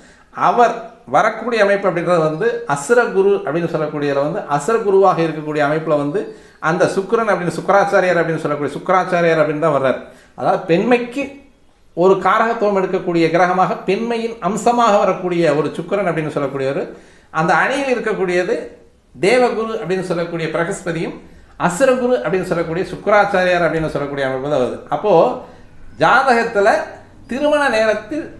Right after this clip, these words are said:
பெண்ணாக பார்க்கக்கூடிய ஒரு கிரகம் அப்படின்றது வந்து சுக்கிரன். இது வந்து பெண்மை தன்மை அதிகமாகவும், ஆண்களுக்கு வரக்கூடிய சுக்கிலம் அப்படின்னு சொல்லக்கூடிய விந்தணுவையும், பெண்களுக்கு வரக்கூடிய அண்டம், அண்ட முட்டை அப்படின்னு சொல்லக்கூடிய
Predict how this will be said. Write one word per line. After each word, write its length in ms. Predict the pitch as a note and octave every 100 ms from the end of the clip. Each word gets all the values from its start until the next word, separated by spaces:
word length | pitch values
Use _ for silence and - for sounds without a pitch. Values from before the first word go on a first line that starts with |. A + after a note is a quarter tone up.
| - -
பெண்ணாக 400 | F#3+ B3 C4 B3 B3
பார்க்கக்கூடிய 580 | G#3 G3+ G3 G3 F#3 F3 D3+ - -
ஒரு 220 | D#3 G3 E3 A#2 - - - - - - - - - - - - -
கிரகம் 300 | - G#3 A#3 F#3
அப்படின்றது 380 | F3+ E3+ D3+
வந்து 140 | D3 F#3+
சுக்கிரன். 340 | D3+ - D3 - - - - -
இது 140 | D3 F3
வந்து 220 | F3+ F#3
பெண்மை 340 | A3+ E3 G3 A3
தன்மை 280 | G#3+ F#3+ F#3
அதிகமாகவும், 640 | E3+ D#3+ F3 E3 D3 D#3 C#4+ - - - - D#3
ஆண்களுக்கு 400 | A3+ A#3 A3+ G#3
வரக்கூடிய 360 | G3 F#3+ F#3+ F3+ F3+
சுக்கிலம் 400 | G3 A#3+ A#3 G#3
அப்படின்னு 260 | F#3+ F#3+ F3+
சொல்லக்கூடிய 400 | E3+ E3+ E3 D#3+
விந்தணுவையும், 680 | E3 F#3+ F#3 D#3+ D3+ - - - - -
பெண்களுக்கு 480 | G3 B3+ B3+ B3 G#3
வரக்கூடிய 400 | G3 F#3+ F#3+ F#3+ -
அண்டம், 380 | F3+ A3 A3+ A3 -
அண்ட 240 | D3 G3 A3
முட்டை 320 | F#3 G3 A#3
அப்படின்னு 280 | A3+ G3 F3
சொல்லக்கூடிய 520 | F3 E3+ E3+ E3 F#3